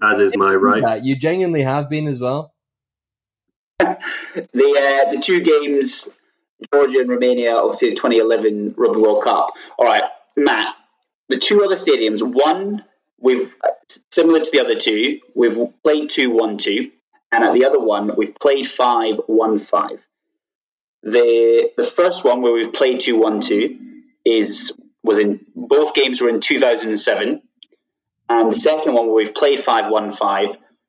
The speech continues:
Speaker 3: the games were from eighteen ninety-one to nineteen oh nine. For the two thousand seven one,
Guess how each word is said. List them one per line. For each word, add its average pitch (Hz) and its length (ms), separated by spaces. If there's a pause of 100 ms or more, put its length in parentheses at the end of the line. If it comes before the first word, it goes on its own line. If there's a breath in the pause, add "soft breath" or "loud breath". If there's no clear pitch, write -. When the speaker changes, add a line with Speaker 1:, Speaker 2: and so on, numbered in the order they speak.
(120)
Speaker 3:
the 113 100
games 123 600 (160)
were 113 180
from 107 380
eighteen 139 500
ninety-one 113 800 (200)
to 117 140
nineteen 113 460
oh 104 100
nine. 101 500 (840)
For 165 100
the 151 140
two 185 120
thousand 165 280
seven 151 240
one, 110 400